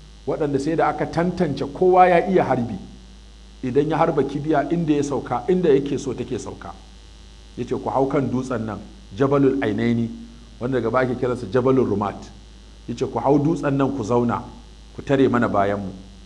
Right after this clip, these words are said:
Kada mu shagala da yaƙi su zagayo tun da sun fi mu yawa su rabu biyu,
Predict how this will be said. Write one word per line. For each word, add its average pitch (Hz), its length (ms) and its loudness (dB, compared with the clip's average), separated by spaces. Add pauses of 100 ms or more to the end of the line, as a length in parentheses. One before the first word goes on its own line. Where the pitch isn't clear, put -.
(560)
Kada 165 220 4
mu 147 80 -2
shagala 147 380 4
da 135 60 4 (120)
yaƙi 165 200 -2
su 131 120 -6
zagayo 139 480 10
tun 147 120 2
da 135 80 2
sun 135 160 -2
fi 147 100 -4
mu 143 100 -2
yawa 135 200 4
su 127 120 -2
rabu 117 200 2
biyu, 156 260 4